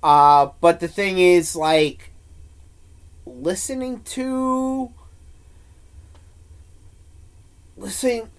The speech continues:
like, listening to this album, I was just like, I, I, I don't feel connected to the band at all. And that's what really annoyed me about it, is that I was just like,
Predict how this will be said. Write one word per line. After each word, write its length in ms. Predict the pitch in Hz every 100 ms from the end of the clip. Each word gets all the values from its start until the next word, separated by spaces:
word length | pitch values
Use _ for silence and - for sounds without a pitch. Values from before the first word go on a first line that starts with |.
| -
like, 280 | 196 190 170
listening 520 | 214 220 262 247 240
to 160 | - 247
this 240 | 240 -
album, 380 | 226 226 233 233 -
I 120 | -
was 140 | 170 156
just 200 | - -
like, 400 | - 180 - - - - - -
I, 140 | - - 156
I, 140 | 156 -
I 120 | 165
don't 220 | 175 185
feel 180 | - 214
connected 640 | 196 214 208 262 277 160 -
to 100 | 170
the 120 | 165
band 440 | 202 269 233 - - - -
at 180 | - 170
all. 340 | 196 233 - - - - - - _ -
And 460 | 156 165 170 170
that's 280 | 160 196 -
what 260 | 165 - 160
really 480 | 143 151 165 175 175
annoyed 340 | 175 202 240
me 160 | 214 160
about 340 | 139 135 123
it, 160 | 113 - - - - - - - - - 170
is 380 | 160 165 139
that 480 | 151 147 151 147 - -
I 120 | - 180
was 120 | 185
just 300 | 208 202 -
like, 500 | 196 180 170 -